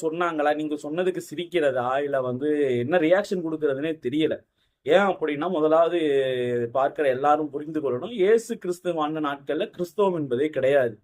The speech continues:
First of all, கிறிஸ்தவம் எப்ப வருது அப்படிங்கிற, அந்த கிறிஸ்தவர்கள், கிறிஸ்தவம் அப்படிங்கிறது எப்ப வந்து உருவாகுது, எப்ப வந்து அந்த பெயர் வெளிப்படுது அப்படின்னா, முதலாம் நூற்றாண்டிலே வாழ்ந்த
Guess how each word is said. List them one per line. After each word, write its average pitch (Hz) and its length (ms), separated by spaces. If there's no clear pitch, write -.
First 170 220
of 220 80
all, 226 120
கிறிஸ்தவம் 240 640
எப்ப 190 360
வருது 170 400
அப்படிங்கிற, 139 540
அந்த 127 160
கிறிஸ்தவர்கள், 180 800
கிறிஸ்தவம் 160 520
அப்படிங்கிறது 143 540
எப்ப 185 400
வந்து 180 280
உருவாகுது, 165 840
எப்ப 151 300
வந்து 180 240
அந்த 165 180
பெயர் 165 260
வெளிப்படுது 165 540
அப்படின்னா, 123 420
முதலாம் 226 600
நூற்றாண்டிலே 190 720
வாழ்ந்த 123 440